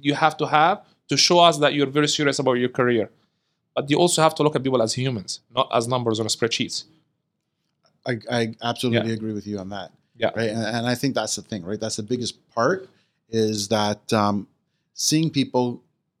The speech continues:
Speaker 2: for a community, having empathy for them.
Speaker 1: Yeah.
Speaker 2: That is, uh, what drives loyalty and drives growth.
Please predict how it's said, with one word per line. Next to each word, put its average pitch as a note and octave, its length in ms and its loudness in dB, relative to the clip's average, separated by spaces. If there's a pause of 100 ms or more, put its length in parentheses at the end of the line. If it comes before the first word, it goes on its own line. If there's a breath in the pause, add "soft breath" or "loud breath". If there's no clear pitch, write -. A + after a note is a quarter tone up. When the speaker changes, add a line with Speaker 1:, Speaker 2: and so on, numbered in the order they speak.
(100)
Speaker 2:
for A#2+ 160 2
a G#2+ 40 0
community, B2 680 2 (200)
having C3 340 2
empathy C3+ 460 -2
for B2 180 -2
them. B2 340 -2 (100)
Speaker 1:
Yeah. F#3 160 2 (340)
Speaker 2:
That D3+ 440 2 (120)
is, C3 380 4
uh, A#2+ 300 2 (260)
what B2+ 160 0
drives B2 300 2
loyalty B2+ 540 2 (240)
and B2 120 0
drives A2+ 260 2
growth. G2+ 480 -2